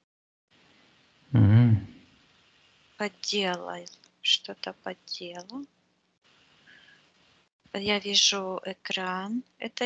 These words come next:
Speaker 2: Илья.
Speaker 1: Мгм.
Speaker 2: И вижу, как, э, идёт, э, Людмила,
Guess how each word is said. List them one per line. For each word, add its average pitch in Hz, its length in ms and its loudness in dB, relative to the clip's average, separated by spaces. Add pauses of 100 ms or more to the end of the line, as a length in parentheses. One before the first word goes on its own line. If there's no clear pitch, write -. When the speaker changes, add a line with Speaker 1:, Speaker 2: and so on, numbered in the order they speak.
Speaker 2:
Илья. 170 480 -8 (1700)
Speaker 1:
Мгм. 113 680 6 (760)
Speaker 2:
И 185 1080 -10 (680)
вижу, 196 680 -2 (100)
как, - 480 -10
э, 190 300 -10 (1700)
идёт, 190 460 -10 (320)
э, 196 40 -18 (1700)
Людмила, 196 640 -4